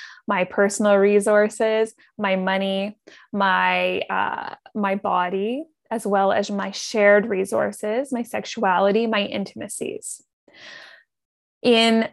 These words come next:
Placidus, it's happening in my first house and my seventh house, okay? So same idea here. We've got my identity and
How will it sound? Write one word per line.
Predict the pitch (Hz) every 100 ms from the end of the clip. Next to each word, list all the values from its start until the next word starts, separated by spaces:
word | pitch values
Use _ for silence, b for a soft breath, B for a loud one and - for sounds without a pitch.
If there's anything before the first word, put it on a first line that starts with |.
| _
Placidus, | - 233 254 294 302 294 294 294
it's | -
happening | 269 262 254 254
in | 240
my | 240 -
first | - 285 -
house | - 285 285
and | 247
my | 233
seventh | - 262 254 226
house, | - - - 208
okay? | 214
So | 220 233
same | - - 233 233 254 262
idea | 220 214 247
here. | 233 220
We've | 214
got | 226 208
my | 202 -
identity | 202 175 196 208 208 202 - - _ _ _ _ _ -
and | 214 214 208 208